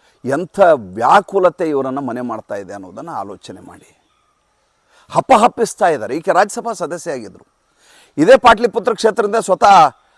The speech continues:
ಆ, ಇವರ ತಾಯಿ ಕೂಡ ನಿಂತಿದ್ರು. ಈ ಹಿಂದೆ ಸೋತು ಹೋದ್ರು ಅವರು. ಈಕೆ ಈ ಕತೆ ಆದರೆ ಈಕೆಯ ಸೋದರ ಇದ್ದಾನೆ, ತೇಜಸ್ವಿ ಯಾದವ್ ಅಂತೇಳಿ.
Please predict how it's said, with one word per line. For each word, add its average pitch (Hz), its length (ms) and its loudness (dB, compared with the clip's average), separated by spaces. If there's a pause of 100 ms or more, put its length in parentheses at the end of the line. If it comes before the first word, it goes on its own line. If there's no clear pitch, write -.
(300)
ಆ, 117 380 0
ಇವರ 120 500 0
ತಾಯಿ 190 500 2
ಕೂಡ 202 220 0
ನಿಂತಿದ್ರು. 160 680 -4
ಈ 113 80 -14
ಹಿಂದೆ 147 240 -6
ಸೋತು 151 340 -6
ಹೋದ್ರು 95 200 -12
ಅವರು. 87 200 -20 (1900)
ಈಕೆ 240 240 -2
ಈ 220 240 0
ಕತೆ 208 280 4
ಆದರೆ 139 280 0
ಈಕೆಯ 196 340 -4
ಸೋದರ 220 380 2
ಇದ್ದಾನೆ, 104 400 -6
ತೇಜಸ್ವಿ 170 600 -6
ಯಾದವ್ 110 380 -6
ಅಂತೇಳಿ. 85 320 -20